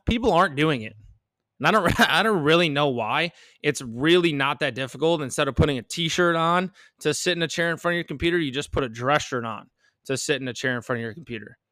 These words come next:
People are not doing that, so that's one, gonna separate yourself. And two,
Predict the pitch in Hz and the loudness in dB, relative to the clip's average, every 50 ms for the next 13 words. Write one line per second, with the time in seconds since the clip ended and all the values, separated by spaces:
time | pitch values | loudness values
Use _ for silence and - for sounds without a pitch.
0 | _ _ _ _ _ _ _ _ - - 202 - 226 208 160 156 160 165 175 151 | _ _ _ _ _ _ _ _ 0 0 2 4 4 4 4 4 4 2 2 2
1 | 127 147 156 147 135 127 120 - 143 143 139 - 147 143 160 175 180 165 135 117 | 0 0 0 0 0 -4 -4 -2 -2 -2 -2 -2 -2 0 0 2 0 0 -2 -4
2 | - - - 160 151 - 135 127 120 120 113 107 - 127 113 107 113 _ _ _ | -2 0 2 2 2 0 -2 -6 -6 -6 -8 -8 -8 -8 -8 -8 -10 _ _ _
3 | _ _ _ _ _ _ _ _ - 160 156 147 - - - 220 240 208 170 170 | _ _ _ _ _ _ _ _ -4 -4 -2 -2 0 2 4 6 8 8 6 6
4 | 180 | 4